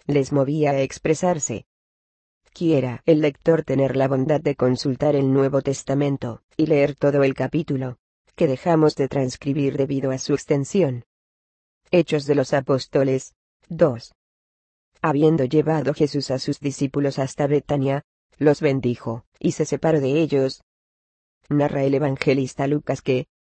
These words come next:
después de haber presentado los apóstoles al divino Nazareno el culto de gratitud por el mucho amor que el Maestro les dedicó,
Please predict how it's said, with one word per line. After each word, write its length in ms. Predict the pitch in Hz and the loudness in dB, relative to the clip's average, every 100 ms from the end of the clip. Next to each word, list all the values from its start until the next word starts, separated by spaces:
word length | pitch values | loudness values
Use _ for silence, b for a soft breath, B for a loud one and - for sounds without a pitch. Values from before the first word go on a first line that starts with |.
| _ | _
después 520 | 165 156 - 180 175 147 | 0 0 2 0 0 2
de 140 | 131 | 0
haber 280 | 139 139 135 | 2 2 2
presentado 640 | 135 135 135 170 165 147 | -2 -2 -2 0 2 2
los 200 | 139 147 | 0 -2
apóstoles 640 | 147 151 - 147 135 131 147 | -4 -4 -2 0 2 0 -2
al 120 | 139 | -2
divino 320 | 135 143 139 | 0 2 2
Nazareno 640 | 135 123 139 165 147 143 | 2 0 0 2 4 2
el 180 | 139 123 | 2 -2
culto 380 | 147 131 - 139 | -2 -2 2 2
de 100 | 139 | 2
gratitud 500 | 139 131 131 147 139 | -2 -2 -4 -2 0
por 160 | 147 135 | 0 2
el 140 | 143 | 2
mucho 340 | 143 135 160 | 2 0 0
amor 300 | 147 135 123 - | 0 0 -4 -2
que 100 | 143 | 0
el 100 | 135 | 2
Maestro 560 | 147 151 135 - 160 151 | 2 4 2 0 -2 0
les 160 | 135 | 0
dedicó, 520 | 143 135 135 - 110 | -2 -2 -6 -6 -10